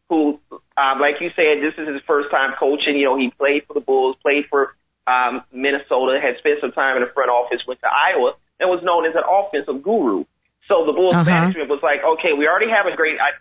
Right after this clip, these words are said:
Speaker 1: um, defensive team. Let's bring a guy in to kickstart the offense and see where we're at." Well, right now we're eleven and five. We're sitting in third place in a, in a, um, in, in our conference, in the Eastern Conference. We're doing good, but the transition takes time because when you look at the numbers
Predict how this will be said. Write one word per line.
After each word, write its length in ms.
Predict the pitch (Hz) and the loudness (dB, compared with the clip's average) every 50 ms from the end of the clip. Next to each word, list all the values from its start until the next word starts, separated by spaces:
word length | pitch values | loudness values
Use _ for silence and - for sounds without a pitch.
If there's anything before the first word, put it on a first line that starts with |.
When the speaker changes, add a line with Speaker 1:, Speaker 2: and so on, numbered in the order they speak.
| _ _ - | _ _ -6
Speaker 1:
um, 280 | 143 135 131 123 123 - | -2 -2 -2 -4 -6 -8
defensive 500 | 175 226 269 - - - - 156 131 - | -8 -8 -6 -4 -4 -6 -4 -6 -10 -6
team. 220 | - 135 135 127 | -4 -4 -2 0
Let's 140 | 135 175 233 | -2 -2 -2
bring 180 | 285 311 294 247 | -2 -2 0 0
a 40 | 214 | 0
guy 320 | 185 185 175 165 160 160 | 2 2 2 2 2 0
in 80 | 156 139 | 0 0
to 80 | 139 135 | -2 -4
kickstart 520 | - - 170 - _ - 160 139 139 - | -4 -6 -6 -6 _ -2 0 0 0 0
the 80 | - 110 | 0 0
offense 520 | - 175 180 185 180 180 120 110 123 139 _ _ _ _ _ _ _ _ - | 2 2 2 0 0 -2 -2 -2 -4 -6 _ _ _ _ _ _ _ _ -8
and 120 | 139 139 - | -8 -8 -4
see 120 | - 165 | -4 -2
where 160 | 139 143 135 127 | 0 2 2 2
we're 160 | 127 123 143 180 | 2 2 2 2
at." 280 | 190 - - - - - - _ _ - | 2 0 -2 -6 -16 -20 -20 _ _ -2
Well, 160 | 185 196 180 | 0 2 2
right 220 | 190 233 262 254 | 2 2 0 0
now 200 | 262 247 220 190 | 0 0 0 0
we're 120 | 190 175 160 | 0 -2 0
eleven 320 | 147 151 156 160 180 185 | 0 2 0 0 0 -4
and 80 | 196 - | -10 -6
five. 340 | - 139 131 131 131 131 135 - _ _ _ | -2 0 0 0 0 -2 -4 -8 _ _ _
We're 100 | 135 139 - | -16 -14 -12
sitting 160 | - 156 - 143 | -10 -8 -6 -6
in 80 | 135 | -4
third 280 | - 160 156 160 165 160 | -2 0 2 2 2 2
place 220 | - 170 160 151 - - | 0 0 0 0 -2 -2
in 120 | 139 127 | -2 0
a, 100 | 131 123 - - _ - | 0 -2 -4 -6 _ -6
in 140 | - 139 131 | -4 -2 0
a, 40 | 127 | 0
um, 380 | - 131 127 127 127 131 143 143 _ _ _ _ _ _ _ | 2 2 2 2 0 -2 -4 -8 _ _ _ _ _ _ _
in, 220 | - 139 135 139 143 | -2 -2 0 0 0
in 60 | 143 | 0
our 160 | 147 147 - - | 0 0 0 0
conference, 420 | 175 135 131 127 - 127 135 - | 0 0 0 -2 -2 -4 -4 -2
in 80 | 139 127 | -2 -4
the 140 | 120 - 139 | -2 0 -2
Eastern 280 | 147 147 - 165 156 | -2 -2 0 -2 -2
Conference. 420 | 156 151 127 120 110 - 120 120 - - | 0 0 0 0 0 -2 -2 -4 0 0
We're 160 | 147 147 147 | 0 0 2
doing 320 | 175 190 190 180 151 131 | 2 2 4 2 0 2
good, 460 | 127 175 208 202 180 165 - - - _ _ _ _ _ - | 2 4 4 4 4 4 2 0 -4 _ _ _ _ _ -4
but 160 | 247 254 240 | -2 -2 0
the 80 | 240 226 | 0 -2
transition 600 | - 247 214 202 196 - 196 208 190 - 165 147 | 0 0 0 0 0 0 0 -2 -2 -2 -4 -6
takes 260 | - 175 135 123 - - | -2 -2 -2 -2 -4 -4
time 280 | 165 139 127 113 104 | -2 0 0 0 -2
because 220 | 113 123 - 147 143 | -2 -2 -2 0 0
when 140 | 160 160 165 | 0 0 0
you 120 | 175 180 196 | 0 0 2
look 180 | 220 226 220 | 2 2 2
at 100 | 214 202 | 0 0
the 80 | - 151 | 0 0
numbers 480 | 139 143 165 175 175 110 107 101 107 | 2 2 2 2 0 0 0 0 -2